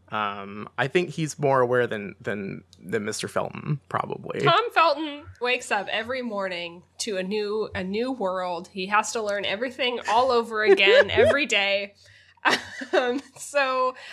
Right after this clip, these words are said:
Speaker 2: so I wouldn't, uh, put too much stock in,
Speaker 1: Did
Speaker 2: in really anything he does.
Speaker 1: Did you,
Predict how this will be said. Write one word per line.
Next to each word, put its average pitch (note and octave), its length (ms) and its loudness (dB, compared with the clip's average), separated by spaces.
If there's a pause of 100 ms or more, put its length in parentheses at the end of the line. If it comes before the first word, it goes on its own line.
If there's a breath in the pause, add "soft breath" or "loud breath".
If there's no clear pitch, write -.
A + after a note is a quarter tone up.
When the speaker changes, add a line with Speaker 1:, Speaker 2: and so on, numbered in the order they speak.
(140 loud breath)
Speaker 2:
so F4 120 -4
I D4 140 6
wouldn't, D#4 480 -4
uh, A3+ 200 4
put A#3+ 260 -4
too B3 160 -6
much G3+ 180 -6
stock G3 460 -8
in, F#3+ 180 -12
Speaker 1:
Did G#4 140 4
Speaker 2:
in A#3 100 -6
really F4 300 -2
anything G3 380 -4
he G3 240 -2
does. C4 420 2
Speaker 1:
Did A3 200 0
you, E3+ 180 -2